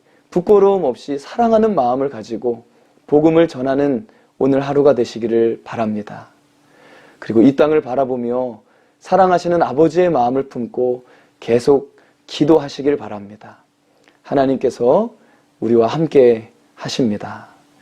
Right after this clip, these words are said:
승리하시기를 축복합니다. 잠깐 기도하겠습니다.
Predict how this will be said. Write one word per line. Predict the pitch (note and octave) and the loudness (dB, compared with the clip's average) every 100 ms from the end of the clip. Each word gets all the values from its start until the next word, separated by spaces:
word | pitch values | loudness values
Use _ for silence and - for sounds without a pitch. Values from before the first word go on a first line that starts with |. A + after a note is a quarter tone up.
| - - - - _ _ | -20 -20 -20 -20 _ _
승리하시기를 | - F3+ F3 D3+ - B2 A#2 | -2 2 4 2 -2 -4 -4
축복합니다. | - - C3+ - G#2+ G#2 G#2 | -6 -10 -8 -10 -14 -14 -16
잠깐 | - A#2+ A2+ A#2 A2+ A2 - | -10 -8 0 0 0 -6 -10
기도하겠습니다. | - B2+ A#2+ A2 G#2+ A2 G2+ G#2 - | -2 0 2 -2 -4 -8 -10 -12 -18